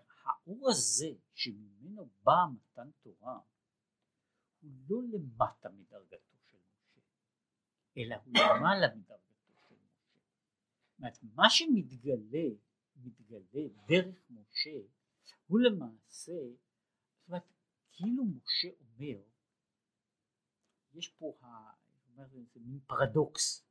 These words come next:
שהוא קיים הרבה מאוד, הוא מופיע כל כך הרבה פעמים בתוך העולם, בתוך ה-, גם בחסידות וגם לפני, הפרדוקס של הגדול והקטן,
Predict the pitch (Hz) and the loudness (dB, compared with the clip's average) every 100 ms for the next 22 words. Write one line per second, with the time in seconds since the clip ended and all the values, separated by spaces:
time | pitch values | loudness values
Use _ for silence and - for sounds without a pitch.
0 | _ _ 156 135 - 151 175 170 175 - | _ _ -16 0 0 4 4 4 0 -6
1 | _ _ _ _ 139 123 123 180 214 185 | _ _ _ _ -20 -18 4 6 6 4
2 | 160 151 139 113 117 120 _ _ 180 139 | -2 -4 -8 -10 -20 -20 _ _ -10 -10
3 | - 185 175 - 123 107 139 160 - 113 | -12 -10 -8 -8 -12 _ -16 -16 -20 -20
4 | 113 147 120 _ - _ 123 113 110 139 | -16 -16 -16 _ -20 _ -20 _ 0 0
5 | 113 _ 123 - 117 _ _ 123 _ _ | -2 _ _ -20 -20 _ _ -20 _ _
6 | _ _ - 143 156 - 127 - 107 143 | _ _ -8 0 0 0 -8 -8 -10 -20
7 | _ 120 - - _ _ 139 190 147 - | _ -20 -20 -20 _ _ 4 6 6 0
8 | _ _ _ _ _ - 117 117 _ _ | _ _ _ _ _ -14 -14 -14 _ _
9 | _ _ _ _ _ - - _ _ _ | _ _ _ _ _ -16 -16 _ _ _
10 | _ _ _ _ _ _ _ _ _ _ | _ _ _ _ _ _ _ _ _ _
11 | - 123 127 208 - - 156 131 139 104 | -4 -2 2 0 4 6 6 4 -2 0
12 | 160 156 156 - 131 - - | -2 0 -2 -4 -10 -10 -10